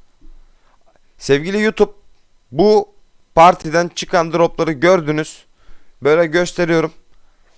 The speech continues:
Kırmızı kutu kırmak zararlı değildir. Özellikle kırmızı kutunun ucuz olduğu eski serverlarda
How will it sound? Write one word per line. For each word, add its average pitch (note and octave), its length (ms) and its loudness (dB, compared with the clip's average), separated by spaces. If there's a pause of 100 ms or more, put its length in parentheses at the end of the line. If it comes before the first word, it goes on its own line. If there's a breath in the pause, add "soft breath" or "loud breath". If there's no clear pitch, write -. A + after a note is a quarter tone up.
(380)
Kırmızı E3+ 380 -4
kutu D#3+ 260 -12
kırmak E3+ 360 -4
zararlı D#3 480 0
değildir. C#3+ 540 -4 (360)
Özellikle C#3+ 640 -2
kırmızı C#3+ 380 -6
kutunun C3+ 340 -8
ucuz C3+ 280 -4
olduğu C3 240 0
eski C3 260 -4
serverlarda A2+ 800 -4